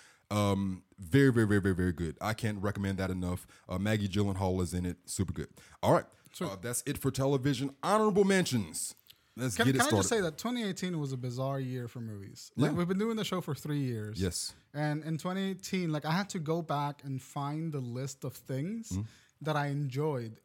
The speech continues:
Speaker 2: because there was so much rubbish
Speaker 1: Yeah.
Speaker 2: to sift through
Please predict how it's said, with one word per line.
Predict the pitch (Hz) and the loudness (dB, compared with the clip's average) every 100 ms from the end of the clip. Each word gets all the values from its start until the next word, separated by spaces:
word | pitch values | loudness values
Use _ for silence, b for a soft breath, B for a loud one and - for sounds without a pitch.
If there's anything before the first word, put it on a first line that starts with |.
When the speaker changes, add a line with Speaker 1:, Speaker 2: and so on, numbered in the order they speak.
| 139 | -12
Speaker 2:
because | 143 160 139 - | -6 -4 -4 -4
there | 156 | -4
was | 147 139 | -4 -6
so | - 170 | -4 -4
much | 185 185 170 - | -4 -6 -8 -8
rubbish | 131 151 127 107 - - | -2 0 0 -6 -10 -6
Speaker 1:
Yeah. | 92 95 - | -6 -6 -12
Speaker 2:
to | - | -6
sift | 143 - 165 - - | -4 0 0 0 -10
through | 120 110 | -10 -8